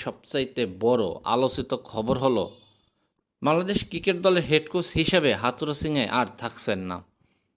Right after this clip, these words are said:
হাথুরু সিংহে যদি সত্যি সত্যি চলে যায়, তবে সৌম্য সরকার এবং রিশাদ হোসেনের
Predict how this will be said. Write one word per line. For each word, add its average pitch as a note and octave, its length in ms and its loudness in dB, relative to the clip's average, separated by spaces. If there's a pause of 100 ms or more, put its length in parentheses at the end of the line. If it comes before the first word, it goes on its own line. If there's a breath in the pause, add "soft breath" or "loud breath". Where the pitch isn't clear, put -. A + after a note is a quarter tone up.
(760)
হাথুরু G#3+ 260 2
সিংহে A3 280 4
যদি G3 260 4
সত্যি D3 520 -2
সত্যি G3+ 400 2 (140)
চলে D3 260 4
যায়, A#2+ 260 2 (160)
তবে F#3 200 4
সৌম্য F3+ 400 4
সরকার F3 460 2 (180)
এবং D3 240 4 (160)
রিশাদ C3+ 340 -2
হোসেনের E3 420 0